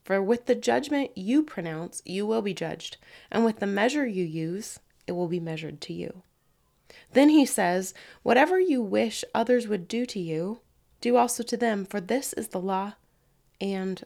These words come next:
the prophets." In another passage, Jesus boils the whole law and prophets into this one idea. "Do unto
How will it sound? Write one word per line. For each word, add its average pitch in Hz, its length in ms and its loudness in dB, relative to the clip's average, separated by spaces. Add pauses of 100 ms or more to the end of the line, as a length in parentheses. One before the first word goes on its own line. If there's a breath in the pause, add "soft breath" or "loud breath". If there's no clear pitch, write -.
the 190 80 -10
prophets." - 720 -14 (1040 loud breath)
In 262 120 8
another 269 400 4
passage, 202 600 -6
Jesus 240 360 -2
boils 208 500 -2
the 170 100 -4
whole 262 520 4
law 226 260 4
and 214 140 -2
prophets 185 460 -8
into 180 180 -6
this 165 240 -6
one 190 440 -4
idea. - 580 -8 (480 soft breath)
"Do 226 320 2
unto 254 240 -2